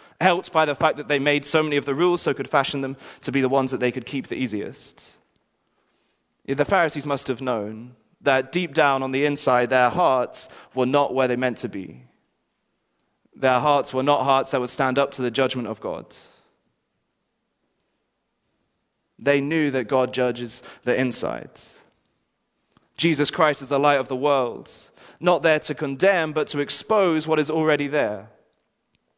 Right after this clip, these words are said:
Uh, when I preached on that John three passage, I used the illustration of the exposing but not condemning as talking about my flat.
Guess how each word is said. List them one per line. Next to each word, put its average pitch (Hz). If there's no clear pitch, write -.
Uh, 127
when 147
I 139
preached 185
on 143
that 135
John 143
three 143
passage, -
I 127
used 139
the 147
illustration 139
of 120
the 123
exposing 131
but 127
not 131
condemning 127
as 123
talking 135
about 123
my 117
flat. -